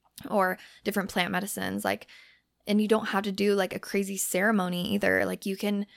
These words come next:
work with, um, yeah, l-, lighter healing modalities that are really, really fun. And it can be just as healing as some of those more intense, like,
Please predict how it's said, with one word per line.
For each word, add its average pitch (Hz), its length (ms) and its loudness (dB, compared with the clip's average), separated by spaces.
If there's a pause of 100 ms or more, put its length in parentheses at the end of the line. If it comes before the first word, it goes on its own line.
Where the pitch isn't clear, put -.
(680)
work 202 460 0
with, 190 520 -2 (360)
um, 190 460 -4 (1160)
yeah, 254 260 2
l-, 208 280 0
lighter 214 600 2
healing 208 400 0
modalities 185 760 0
that 190 140 0
are 185 340 -2
really, 202 320 -2
really 196 220 -4
fun. 185 360 0 (720)
And 190 400 0
it 196 80 -2
can 202 100 2
be 202 100 2
just 190 200 0
as 190 100 -4
healing 185 280 -4
as 180 100 -6
some 190 120 -4
of 185 60 -4
those 180 180 -2
more 175 200 -2
intense, 180 420 -4
like, 175 140 -2